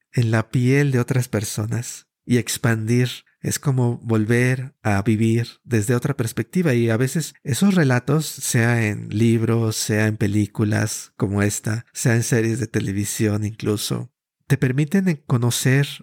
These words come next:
o entender a, a otras personas que son distintas de ti. Parte importante luego de entender a personas que,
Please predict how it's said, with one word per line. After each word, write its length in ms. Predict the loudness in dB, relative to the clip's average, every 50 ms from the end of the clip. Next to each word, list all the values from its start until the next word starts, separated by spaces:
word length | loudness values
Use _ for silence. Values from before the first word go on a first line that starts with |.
| -20 _
o 140 | _ 0 0
entender 760 | 0 0 0 -2 -2 -2 -2 0 0 0 0 -2 -4 -8 -16 _ _ _ _ _ _ _ _
a, 280 | -4 -2 0 0 0 0
a 100 | 0 0
otras 340 | 0 0 0 0 -2 -2 -2
personas 440 | -4 -4 -2 -2 -2 -2 -2 -2 -2
que 100 | -4 -4
son 180 | -4 -4 -2
distintas 460 | -2 -4 -4 -4 -6 -6 -4 -4 -4
de 100 | -4 -4
ti. 360 | -4 -2 -4 -4 -4 -6 _ _ _ _
Parte 260 | -4 -4 -2 -2 -4
importante 680 | -2 -2 -2 -4 -2 -2 -2 -2 -2 -2 -4 -2 -2 0
luego 400 | 0 0 0 0 0 -2 -2 -2
de 320 | -2 -4 -4 -2 -2 -2
entender 500 | -2 -2 0 0 -2 0 2 0 2 2
a 120 | 0 0 -2
personas 560 | -4 -4 -2 -4 -2 -2 0 -2 -2 -4 -6
que, 420 | _ -6 -6 -4 -4 -6 -10 -14